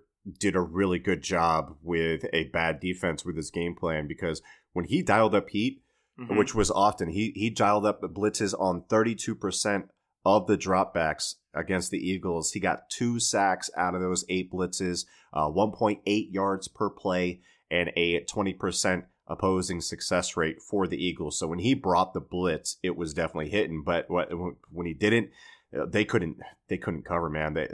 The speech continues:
Speaker 1: they, and they couldn't stop the run. Alec Ogletree looked like a mess. Those linebackers are terrible.
Speaker 2: Yeah.
Speaker 1: Terrible in coverage. They even tried disguising thing pre-snap. You know, they,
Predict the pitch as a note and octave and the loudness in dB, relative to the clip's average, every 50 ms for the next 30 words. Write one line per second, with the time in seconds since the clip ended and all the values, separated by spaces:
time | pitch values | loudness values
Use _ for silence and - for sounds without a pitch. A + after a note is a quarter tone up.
0 | E2+ D#2 D2 F2 - - F2 E2+ E2 D#2+ D#2 - - G2 F#2+ F2 - - G2+ F2 | -6 -4 -4 -4 -2 0 -2 -2 -2 -4 -4 -4 -4 -4 -2 -4 -2 0 0 0
1 | - - F2 E2 F#2 F#2 F#2+ F#2 F#2 F2+ - - _ _ _ _ - F#2 G2+ G2+ | 0 -2 -2 0 2 2 2 0 -2 -8 -12 -20 _ _ _ _ 2 4 6 6
2 | F#2 - - G#2 G2+ G2+ F#2+ - - - G2+ F2+ F2+ F2 F#2 F#2 - F#2 E2+ F2 | 4 4 4 2 2 2 -2 -4 -2 -2 -2 -2 -2 -4 -4 0 0 0 0 0
3 | D2+ D#2 D#2 E2+ F2 F2+ - - F#2 D#2+ D#2+ E2+ F2 E2 D#2 E2+ E2 - F2 D2 | -4 -4 0 0 0 0 0 -4 -6 -4 -2 -2 -2 0 -2 -4 -4 -4 -6 -6
4 | D#2 C#2+ - - - - F2+ F#2+ G#2+ A2 G#2+ F#2 D2+ E2 C#2+ - - _ _ _ | -6 -8 -8 -14 -6 -2 0 2 4 4 4 2 0 -4 -6 -6 -10 _ _ _
5 | _ - E3 E3 C#3+ - G#2 A2+ A#2 A2+ G2 F#2+ F2+ E2 D#2 D#2 D2 - E2+ D2+ | _ 0 2 2 4 4 4 6 6 4 4 2 0 0 -2 -4 -6 -6 -6 -4
6 | - D#2 C#2+ - - - G2+ A2 A2+ G#2+ G2 - - G2+ F#2+ D#2+ E2 - - F#2 | -4 -4 -6 -4 0 2 2 2 2 2 0 2 2 2 2 0 -2 -4 0 2
7 | F2 F2+ F#2+ F2+ - G2 F#2 F2+ - F#2+ F#2+ F2+ - - F#2+ F#2+ - - G2+ F#2+ | 2 2 2 0 -2 -4 -4 -2 -2 -2 -2 -2 -2 -2 -2 0 0 0 0 2
8 | F#2+ G2 - - F#2 E2+ D#2+ D#2 F2 F2 | 2 0 0 -2 -2 -2 0 0 0 0